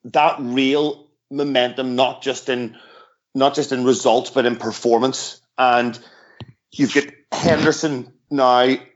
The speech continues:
making a completely different contribution to he was earlier on this season, wh-, season, which has given, given teams something that they had. You know, teams have been looking at maybe forty games at Liverpool, um, trying to work out how to play them, and all of a sudden we have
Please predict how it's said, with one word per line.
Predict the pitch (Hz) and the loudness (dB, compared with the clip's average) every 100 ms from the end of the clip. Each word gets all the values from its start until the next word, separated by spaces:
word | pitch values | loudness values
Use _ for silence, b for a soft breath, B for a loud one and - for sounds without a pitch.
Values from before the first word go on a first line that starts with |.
| _ _ _ - | _ _ _ -6
making | 143 135 131 127 | 0 0 0 -4
a | 117 | -6
completely | - 120 123 147 135 | -8 -8 -4 -2 0
different | 127 123 - | -2 -2 -2
contribution | 120 - - 110 117 113 - _ - | -2 -2 -4 -4 -4 -8 -10 _ -16
to | 113 127 | -6 -2
he | |
was | 113 107 110 117 | 0 0 0 0
earlier | 110 110 | 0 0
on | 107 107 | -2 -2
this | 107 | -6
season, | - 117 120 117 | -6 -6 -6 -6
wh-, | 120 113 | -8 -10
season, | - 123 117 | -6 -4 0
which | 117 117 | 0 0
has | 113 | -2
given, | 139 120 131 113 b b b b - | 0 0 -2 -6 b b b b 0
given | 143 147 | 2 2
teams | 143 131 117 | 0 -2 0
something | 120 113 135 | -2 0 0
that | 117 | 0
they | 113 | 0
had. | 104 135 - - - - - - | 0 -2 -2 -18 -20 -20 -20 -4
You | 160 | 0
know, | 151 131 - - _ | 0 0 -8 -20 _
teams | - 180 160 | -2 0 2
have | 156 | 2
been | 143 | 2
looking | 127 139 | 2 0
at | |
maybe | 127 127 | 0 0
forty | 117 123 131 | 0 2 2
games | 113 110 110 123 - - _ _ _ _ _ 127 | 2 2 0 -2 -8 -16 _ _ _ _ _ -2
at | 127 | 0
Liverpool, | 135 131 - 135 123 - _ _ _ _ - | 2 0 0 -2 -2 -8 _ _ _ _ -6
um, | 120 117 120 | -2 0 -2
trying | - 127 | 0 0
to | 117 | 2
work | 113 | 0
out | 113 | 0
how | 110 | 0
to | 110 | -2
play | - 110 | -2 0
them, | 107 120 | 0 -2
and | 131 | 0
all | 135 143 | 0 2
of | |
a | 143 | 0
sudden | - 113 123 131 - | 0 -2 -2 -6 -4
we | |
have | 127 120 - | -2 -2 -4